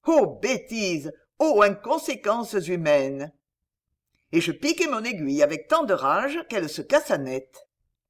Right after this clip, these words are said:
En cet instant, nous entendîmes une voiture approcher du château. Mon oncle plia son journal, Junon dressa l'oreille en disant : « Voilà une visite ! » Et quelques secondes plus tard,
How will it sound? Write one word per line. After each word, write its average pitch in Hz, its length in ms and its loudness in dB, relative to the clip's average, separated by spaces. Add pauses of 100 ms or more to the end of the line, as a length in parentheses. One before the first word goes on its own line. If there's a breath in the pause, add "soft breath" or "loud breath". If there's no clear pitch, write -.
(180)
En 208 100 2
cet 294 260 4
instant, 190 520 0 (140 loud breath)
nous 170 200 -4
entendîmes 277 640 0
une 196 180 -4
voiture 151 460 -4
approcher 247 440 -4
du 269 100 -2
château. 127 560 -4 (640)
Mon 175 240 2
oncle 320 340 0
plia 269 320 2
son 180 240 -4
journal, 160 560 -2 (240 soft breath)
Junon 240 440 -4
dressa 226 360 -2
l'oreille 180 420 2
en 202 80 0
disant : « 160 580 0 (480)
Voilà 339 240 6 (120)
une 254 140 -4
visite ! » 160 680 -4 (680)
Et 233 180 -2
quelques 294 300 0
secondes 185 400 0
plus 139 240 -8
tard, 247 340 0